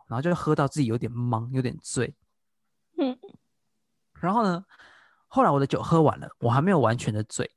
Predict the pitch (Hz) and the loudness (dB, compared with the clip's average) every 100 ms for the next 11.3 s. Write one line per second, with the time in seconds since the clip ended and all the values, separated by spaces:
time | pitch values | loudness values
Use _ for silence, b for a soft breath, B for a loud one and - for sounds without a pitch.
0 | _ _ _ - 143 226 156 151 147 151 | _ _ _ -6 0 4 4 4 4 2
1 | - 123 123 110 - - - _ _ - | -2 -4 -4 -8 -8 -14 -20 _ _ -2
2 | 131 170 180 139 143 - b b b b | 4 4 4 4 0 -4 b b b b
3 | 127 165 123 113 113 - 110 - 165 - | 0 2 0 -2 -6 -4 -4 -6 -16 -12
4 | 107 123 120 131 _ _ _ - 131 135 | -10 -8 -8 -10 _ _ _ -4 0 0
5 | 104 120 - 58 - - - 120 131 117 | 0 -2 -4 -10 -12 -16 -12 -8 -8 -8
6 | 107 - 123 - - - 156 143 143 190 | -8 -8 -10 -8 -12 -6 -2 -2 0 0
7 | 185 139 151 - - 113 135 - - B | 2 2 2 -2 -2 -4 -6 -14 -20 B
8 | B - 110 127 127 113 120 135 - - | B -10 -6 -2 -2 -2 -2 -4 -4 -10
9 | - 123 117 - - - 123 143 123 123 | -10 -6 -4 -6 -6 -2 -2 0 0 -2
10 | 117 - - _ b b b b 143 143 | -2 -8 -14 _ b b b b 0 0
11 | 135 139 135 | 0 -2 -4